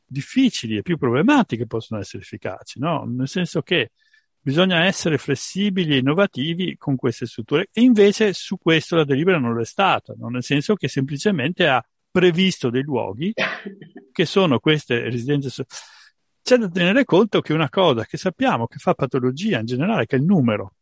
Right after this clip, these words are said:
no? Qui è stato ampliato. Mm, perché le comunità terapeutiche, eccetera, le piccole intensive hanno dodici, quindici posti?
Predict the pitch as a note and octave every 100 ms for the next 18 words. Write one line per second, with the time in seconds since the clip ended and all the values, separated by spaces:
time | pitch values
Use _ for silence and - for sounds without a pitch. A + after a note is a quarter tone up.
0 | - D3 B2 _ - E3+ C4 G3 - B2
1 | B2+ A#3 - A#2+ E3 G3+ G2+ - - _
2 | _ _ - A#2+ - - _ - A#3+ G3
3 | D#3 B2+ C3 A#2+ A#2+ C3 B2+ B2 G#2+ A#2
4 | A#2+ A#2+ A2+ G#2+ A#2 A2 G#2+ - B2+ B2
5 | A#2 A#2+ A2 - A#2 C3+ B2+ A#2 A2+ G#2+
6 | B2 B2+ B2 - - A2+ A2 - - G#2+
7 | A2 - A#2+